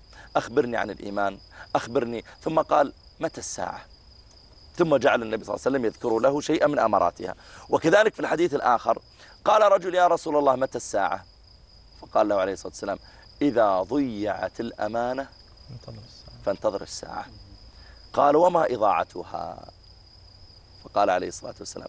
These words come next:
Speaker 1: "إيش؟ إذا وسد الأمر
Speaker 2: لغير أهله.
Speaker 1: لغير أهله فانتظر الساعة." إذا وسد الأمر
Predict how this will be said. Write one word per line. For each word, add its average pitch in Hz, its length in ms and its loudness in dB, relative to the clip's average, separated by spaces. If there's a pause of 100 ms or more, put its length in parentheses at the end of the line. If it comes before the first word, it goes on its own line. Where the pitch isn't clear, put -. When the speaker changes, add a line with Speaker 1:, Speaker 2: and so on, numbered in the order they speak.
Speaker 1:
"إيش؟ 110 160 -14 (840)
إذا 185 200 2
وسد 117 500 -2
الأمر 139 480 -2 (480)
Speaker 2:
لغير 113 340 -14
أهله. 120 140 -2
Speaker 1:
لغير 123 340 0
أهله - 300 -14 (420)
فانتظر 120 400 0
الساعة." - 400 -12 (520)
إذا 117 140 -2
وسد 120 400 -2
الأمر 135 420 -2